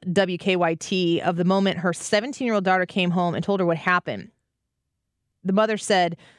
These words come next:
"They were told by the manager that whether or not they liked chocolate ice cream, they were going to eat it today. Some of the eight employees who were involved were taken to the hospital following the meeting."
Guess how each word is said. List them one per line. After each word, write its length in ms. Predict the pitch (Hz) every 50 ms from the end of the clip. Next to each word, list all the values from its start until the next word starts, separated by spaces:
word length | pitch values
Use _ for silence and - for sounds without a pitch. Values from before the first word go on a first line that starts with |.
| _ _
"They 100 | - 226
were 100 | 247 240
told 220 | - - 277 302 269
by 120 | 294 269
the 100 | 240 214
manager 340 | 208 202 196 196 190 190 202
that 160 | 180 185 -
whether 240 | 180 190 190 233 302
or 20 |
not 180 | 285 254 247 233
they 100 | 254 226
liked 240 | 208 196 185 180 -
chocolate 320 | - 196 185 - 202 190
ice 200 | 180 175 175 - -
cream, 280 | - 180 175 175 180 -
they 140 | 175 185
were 80 | 180 175
going 280 | 165 175 180 185 190 180
to 120 | - -
eat 140 | 202 202 170
it 80 | -
today. 320 | - - 147 - 78 64 -
Some 200 | - - 208 208
of 80 | 226
the 140 | 220 - -
eight 80 | 202 196
employees 420 | 190 180 - 202 196 190 190 -
who 60 | -
were 60 | 190 180
involved 480 | 175 160 180 185 190 180 165 170 175 -
were 120 | 170 180
taken 260 | - - 202 196 196 185
to 40 |
the 60 | 160 165
hospital 540 | - - 226 220 233 233 - - 185 170
following 380 | 170 - 202 185 196 233 233 202
the 60 | 170 160
meeting." 400 | 160 156 147 151 160 190 247